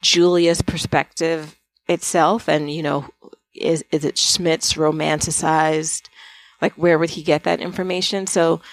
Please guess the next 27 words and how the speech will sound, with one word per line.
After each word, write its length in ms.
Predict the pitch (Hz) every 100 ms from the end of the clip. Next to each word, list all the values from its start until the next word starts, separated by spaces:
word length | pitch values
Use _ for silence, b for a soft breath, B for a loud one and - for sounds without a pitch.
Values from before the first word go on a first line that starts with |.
| B B B B B B _ - _ _ -
some 360 | - - 269 277
parts, 360 | 254 233 220
like 180 | 180 165
you 80 | 180
said, 340 | - 175 165
they 120 | 160
were 80 | 139
first 360 | 143 175 165 -
person, 340 | 170 160 170
they 120 | 160 139
were 120 | 139
told 460 | - - 160 156 156
by 160 | 139 139
him, 440 | - 156 156 170
but 140 | 160
then 140 | 160 151
there 120 | 151
was 140 | 147 -
other, 220 | 151 147 -
this 280 | 156 151 -
other 320 | 147 151 156
nebulous, 840 | 151 143 147 147 147 147 - - - B B B B -
like 160 | 147 147
I 60 |
said, 440 | 147 - 143 139 156
this 260 | 143 - 165
was, 440 | 147 139 - -